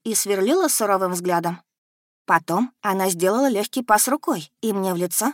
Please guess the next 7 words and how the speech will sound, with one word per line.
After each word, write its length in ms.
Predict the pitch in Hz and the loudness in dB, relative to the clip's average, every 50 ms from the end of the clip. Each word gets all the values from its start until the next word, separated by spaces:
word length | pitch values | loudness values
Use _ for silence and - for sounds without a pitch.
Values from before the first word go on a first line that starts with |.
| _ _ _ | _ _ _
прилетел 560 | - 220 208 208 208 202 - - 392 415 403 | -2 0 0 0 0 -2 2 2 2 2 2
водяной 340 | 311 247 202 202 202 196 185 | 2 2 2 0 0 0 0
шарик. 400 | - - 185 180 185 - - _ _ _ _ _ _ _ _ _ _ | 0 0 0 -2 -4 -10 -14 _ _ _ _ _ _ _ _ _ _
«А 160 | _ 143 143 | _ -2 -2
я 160 | 139 139 139 139 | 0 0 2 2
ещё 320 | 151 175 175 - - 196 | 4 4 4 4 4 2
добавлю!» 500 | 156 156 156 151 165 160 151 151 147 135 | 2 2 2 4 4 4 4 2 -2 -4